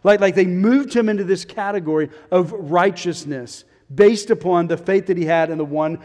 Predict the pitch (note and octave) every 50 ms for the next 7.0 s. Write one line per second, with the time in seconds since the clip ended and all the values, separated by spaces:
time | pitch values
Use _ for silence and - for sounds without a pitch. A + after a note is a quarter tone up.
0 | - - - F#3 F#3+ F3+ E3 D3 D#3+ E3+ D#3+ D#3+ D#3 D3+ B2+ - D3+ C3+ D3 C#3+
1 | C#3 C3 - - A#2 G2+ - - _ _ _ _ - D#3+ E3+ F#3 G3 E3+ G3 F3
2 | D#3+ F#3+ E3 F#3+ F#3+ F3+ E3 - - - - _ _ - - A#3 B3 A#3+ C#4 -
3 | - G#3 F#3+ D#3 C#3+ C3+ B2+ C3 C3 - A3 A3 - - _ _ _ _ _ _
4 | - F3 C#3+ D#3 F#3+ E3 D#3+ F#3 E3+ - - - G3+ F#3 F3 - - F3+ D#3+ E3
5 | D#3+ D#3 C#3+ C#3+ D3 D3+ D3 D3 - - _ - - F#3 E3+ D3 C#3+ E3 E3 E3
6 | E3+ E3 E3+ - - D3+ C#3 C3 C#3 B2 A#2 C3 B2+ C3 B2 C3 B2+ - D3 C#3+